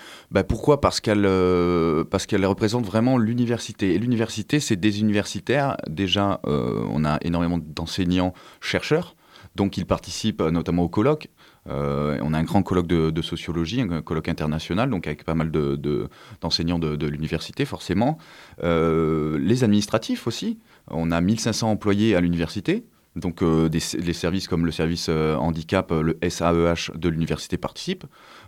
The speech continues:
euh, forcément à ce festival de lutte contre les discriminations, l'espace sanitaire et social, euh, voilà, la mission égalité, le comité de pilotage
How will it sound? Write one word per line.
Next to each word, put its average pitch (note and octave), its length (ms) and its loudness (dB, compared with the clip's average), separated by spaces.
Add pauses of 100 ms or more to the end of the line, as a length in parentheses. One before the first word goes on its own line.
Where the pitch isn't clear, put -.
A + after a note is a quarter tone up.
euh, C#2 260 -4
forcément G2 580 -4
à E2+ 60 0
ce E2 220 -4
festival E2 400 -4
de E2+ 80 0
lutte D#2 100 -6
contre E2 220 -6
les E2 40 -2
discriminations, D2+ 520 -2
l'espace G2+ 320 -2
sanitaire D#2+ 320 -4
et D#2 40 -4
social, A2+ 560 2 (420)
euh, B1+ 540 -4
voilà, B1+ 200 -2
la D#2+ 80 0
mission F#2+ 240 0
égalité, F2 420 0
le A#2 100 4
comité G2 340 0
de F2+ 80 0
pilotage G#2 680 0